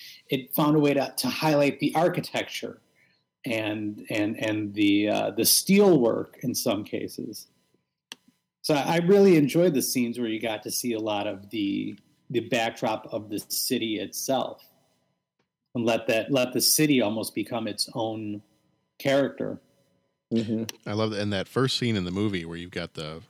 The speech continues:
Speaker 3: the little girl that goes into that shop, and you've got the, that shop that's just, it's under the L trains, and, um,
Speaker 1: Yeah.
Speaker 3: you know, that could be a whole bunch of different little corner places in the city,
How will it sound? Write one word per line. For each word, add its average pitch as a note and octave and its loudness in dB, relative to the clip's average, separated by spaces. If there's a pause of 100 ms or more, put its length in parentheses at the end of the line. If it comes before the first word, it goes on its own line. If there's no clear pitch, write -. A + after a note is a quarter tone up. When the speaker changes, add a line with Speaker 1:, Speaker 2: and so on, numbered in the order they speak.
Speaker 3:
the F#2+ -10
little F2 -8
girl F#2 -6
that E2 -12
goes F#2 -8
into F2+ -10
that E2 -12
shop, F#2+ -8 (500)
and F#2 -4
you've F2 -10
got F#2 -8
the, E2 -8
that E2 -10
shop G2 -2
that's E2 -6
just, - -10
it's F#2+ -8
under G2 -6
the F2+ -8
L G#2+ -2
trains, G#2+ -4
and, D#2+ -12 (480)
um, E2 -10
Speaker 1:
Yeah. F3 0
Speaker 3:
you B2+ -2
know, F#2+ -2
that A#2 2
could A2+ -4
be F#2+ -6 (240)
a G2+ -2
whole D3 4
bunch A#2 2
of G2+ -2
different A2 -4
little G#2+ -2
corner A2+ -2
places G2+ -6
in A2 -6
the F2+ -8
city, F#2+ -4